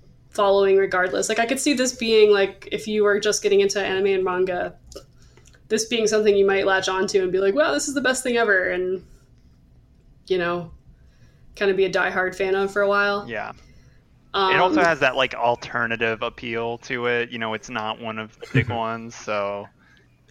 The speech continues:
Speaker 2: um,
Speaker 1: You're like, "Well,
Speaker 2: it
Speaker 1: my favorite isn't One Piece, it's Fairy Tail."
Speaker 2: <laughs> Exactly, yeah. Yeah. Um,
Speaker 1: Yeah.
Speaker 2: yeah. I don't, I don't necessarily plan on reading more.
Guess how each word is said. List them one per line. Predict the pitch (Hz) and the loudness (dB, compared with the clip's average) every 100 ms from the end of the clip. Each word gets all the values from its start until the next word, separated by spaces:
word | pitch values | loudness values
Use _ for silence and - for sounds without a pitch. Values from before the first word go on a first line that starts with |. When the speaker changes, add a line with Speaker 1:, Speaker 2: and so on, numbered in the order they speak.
| - _ _ _ _ - | -20 _ _ _ _ -12
Speaker 2:
um, | 104 113 - 76 80 - | -10 -8 -10 -12 -10 2
Speaker 1:
You're | 214 | 4
like, | 208 214 | 4 4
"Well, | 220 214 208 202 196 | 4 6 8 6 4
Speaker 2:
it | |
Speaker 1:
my | 190 254 | 2 2
favorite | 330 262 220 | 2 2 2
isn't | 208 196 - | 4 2 2
One | 185 214 | 0 -2
Piece, | 240 190 220 | 0 -4 -4
it's | - | -8
Fairy | - - - - | -6 -4 -4 -4
Tail." | - - - 208 | -6 -6 -2 -2
Speaker 2:
<laughs> | |
Exactly, | 226 220 240 143 | 0 2 2 4
yeah. | 120 113 - - - - - - - - | 0 -2 -8 -18 -18 -20 -20 -20 -20 -8
Yeah. | 101 104 131 _ _ _ _ _ _ _ _ _ _ _ _ _ _ _ - - | -4 -4 -4 _ _ _ _ _ _ _ _ _ _ _ _ _ _ _ -16 -8
Um, | 120 214 - | -6 -6 -6
Speaker 1:
Yeah. | 165 165 - - - | -8 -10 -14 -20 -14
Speaker 2:
yeah. | 110 104 104 - - | -6 -4 -6 -10 -6
I | 180 | -2
don't, | 175 147 | -4 -4
I | 185 | -6
don't | 208 175 | -4 -4
necessarily | 151 - 147 135 135 131 | -4 -2 0 0 0 -4
plan | - 143 139 | -8 -12 -4
on | 139 135 | -2 0
reading | 135 135 135 135 127 139 | -2 -4 -6 -10 -16 -18
more. | 156 147 143 143 139 135 | -10 -6 -2 0 -2 -4